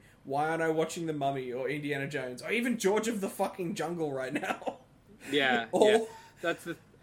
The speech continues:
Speaker 1: all
Speaker 2: it's
Speaker 1: better movies.
Speaker 2: The thing is, I'm not, like, upset I watched it. It was a fine time.
Speaker 1: Totally fine.
Speaker 2: The, and,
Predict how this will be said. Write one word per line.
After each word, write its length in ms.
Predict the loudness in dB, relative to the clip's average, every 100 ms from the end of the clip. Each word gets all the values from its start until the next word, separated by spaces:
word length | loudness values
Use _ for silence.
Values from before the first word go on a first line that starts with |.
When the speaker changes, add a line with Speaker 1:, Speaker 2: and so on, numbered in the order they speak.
| -10
Speaker 1:
all 160 | 0 4
Speaker 2:
it's 180 | 4 2
Speaker 1:
better 220 | 0 0
movies. 640 | -2 -4 -6 -8 -12 -16 -20 -20 -20 -12 -8
Speaker 2:
The 80 |
thing 240 | -4 0 0
is, 160 | 0 2
I'm 140 | 2
not, 260 | 4 2 2
like, 260 | 2 2 0
upset 380 | -2 0 0 2
I 140 | 2
watched 460 | 0 -4 -4 -4 -2
it. 180 | -2 -4 -2
It 180 | -2 -2
was 180 | -6 -6
a 80 |
fine 480 | -10 -6 -2 2 0
time. 520 | 0 -2 0 0 0 -2
Speaker 1:
Totally 340 | -4 -6 -6
fine. 240 | -4 0 2
Speaker 2:
The, 240 | 2 0
and, 240 | 0 0